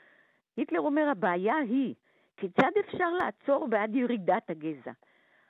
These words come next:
האומנם צריכים דברי הרוזן גובינו להתקיים? את המסקנות הפוליטיות מדבריו הסקנו. לא שום שוויון, לא שום דמוקרטיה.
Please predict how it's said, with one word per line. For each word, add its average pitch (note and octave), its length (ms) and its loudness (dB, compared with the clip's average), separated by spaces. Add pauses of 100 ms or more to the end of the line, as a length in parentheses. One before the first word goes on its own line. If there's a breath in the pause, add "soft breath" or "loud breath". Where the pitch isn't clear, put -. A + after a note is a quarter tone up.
(100)
האומנם G3 540 -2 (140)
צריכים D4 420 0
דברי A3 340 0
הרוזן G3 500 -2
גובינו E3+ 400 -4
להתקיים? F3 640 -8 (640 soft breath)
את G#3 100 0
המסקנות C#4+ 600 -2
הפוליטיות E4+ 560 0
מדבריו D#4 440 -2 (100)
הסקנו. C#4+ 480 -4 (460 soft breath)
לא A#3 200 2
שום G4 280 -2 (140)
שוויון, E4+ 520 0
לא G#3+ 160 -2
שום E4+ 200 -4 (100)
דמוקרטיה. D4 680 -2